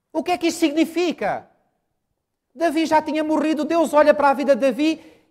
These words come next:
e olha para a vida de Davi e olha para Davi como se Davi nunca tivesse pecado. Irmãos, o que é que é isto, irmãos? Isto é o Evangelho na sua mais forte pureza. Eu quando descobri isto, irmãos,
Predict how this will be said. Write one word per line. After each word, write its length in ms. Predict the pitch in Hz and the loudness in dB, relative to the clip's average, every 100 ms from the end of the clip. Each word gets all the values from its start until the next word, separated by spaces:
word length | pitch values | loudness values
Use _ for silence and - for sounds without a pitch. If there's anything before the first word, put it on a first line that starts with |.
| _ | _
e 180 | 277 285 | -4 4
olha 200 | 320 320 | 4 4
para 180 | 294 294 | 0 0
a 20 | |
vida 200 | 285 285 | 0 -4
de 120 | 294 | -2
Davi 160 | 294 277 | -2 0
e 100 | 311 | 2
olha 180 | 311 311 | 2 0
para 380 | - - 294 | -6 -8 -6
Davi 240 | 285 302 311 | -4 -4 -4
como 220 | 302 302 | -2 -4
se 60 | - | -4
Davi 220 | 311 311 | -4 -2
nunca 800 | 330 392 415 415 359 302 - 294 | 2 6 10 12 10 6 0 -2
tivesse 380 | 277 247 240 | -2 -4 -4
pecado. 500 | - - 208 175 160 - _ _ | -8 -2 -2 0 -4 -12 _ _
Irmãos, 340 | 302 311 277 | -2 2 2
o 100 | 294 | 0
que 80 | 269 | 0
é 100 | 339 | 0
que 80 | 294 | 4
é 100 | 330 | 6
isto, 360 | 339 349 330 269 | 8 6 4 0
irmãos? 560 | 226 214 160 120 - _ _ _ _ _ _ _ | -2 -2 -2 -6 -20 _ _ _ _ _ _ _
Isto 120 | 254 | 2
é 60 | 349 | 4
o 60 | |
Evangelho 640 | 370 302 339 320 269 320 269 | 4 4 4 4 4 4 4
na 120 | 285 | -2
sua 180 | 254 277 | 0 0
mais 340 | 262 254 - - _ _ | 0 -4 -6 -18 _ _
forte 320 | 254 262 262 | 0 0 0
pureza. 480 | 254 226 170 143 120 _ _ _ _ _ _ _ _ _ _ _ _ _ _ _ _ | -4 -4 -4 -10 -14 _ _ _ _ _ _ _ _ _ _ _ _ _ _ _ _
Eu 140 | - 226 | -2 0
quando 220 | 294 320 | 2 0
descobri 560 | 254 - 285 302 277 277 | 0 -4 0 2 2 0
isto, 120 | 262 | -2
irmãos, 480 | 226 214 175 156 - | -4 -4 -6 -8 -16